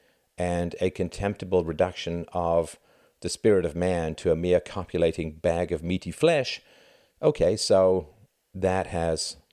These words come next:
changed enormously. And again, if there was some movement that had reduced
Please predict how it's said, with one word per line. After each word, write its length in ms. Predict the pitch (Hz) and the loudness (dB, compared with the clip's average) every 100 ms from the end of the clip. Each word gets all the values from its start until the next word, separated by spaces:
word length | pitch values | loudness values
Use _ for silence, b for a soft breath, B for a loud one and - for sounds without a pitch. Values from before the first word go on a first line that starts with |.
| _ _ _ _ _ _ _ _ _ _ _ - | _ _ _ _ _ _ _ _ _ _ _ -4
changed 360 | 110 92 90 | 0 0 0
enormously. 480 | 127 208 226 - 82 | 0 0 -2 -2 -2
And 100 | 92 | 0
again, 300 | 101 107 85 - b | 0 0 -2 -10 b
if 180 | b 104 | b 0
there 140 | - 101 | 2 4
was 160 | 98 | 2
some 220 | - 101 | 0 0
movement 420 | 104 135 95 90 - | 2 0 0 -4 0
that 180 | 92 85 | -2 0
had 180 | 92 | -2
reduced 580 | 90 85 104 120 - - | -4 -2 0 0 -2 -10